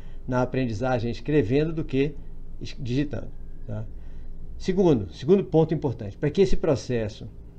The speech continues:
pra que esse processo dê início sem nenhum atraso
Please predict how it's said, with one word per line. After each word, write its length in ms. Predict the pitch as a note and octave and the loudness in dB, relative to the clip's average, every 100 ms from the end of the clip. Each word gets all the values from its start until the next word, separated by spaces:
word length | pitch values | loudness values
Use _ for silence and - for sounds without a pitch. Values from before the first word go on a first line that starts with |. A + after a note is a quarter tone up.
| - - - - - | -14 -14 -14 -14 -6
pra 160 | C3+ | -4
que 100 | C3 | -2
esse 120 | C#3+ - | -2 -2
processo 440 | C#3+ - A#2 A#2 | -2 -2 -4 -4
dê 300 | A2 D3 G#3+ | 6 10 10
início 540 | G3 C#3 B2+ B2 - | 10 4 2 0 -4
sem 340 | - - D3+ C#3+ | -8 0 2 4
nenhum 480 | C#3+ C3 B2+ E3 F#3+ | 4 2 2 0 0
atraso 880 | D3+ C3+ A#2+ A2+ A#2 G#2+ A#2 D3+ | -2 0 2 4 2 0 0 -2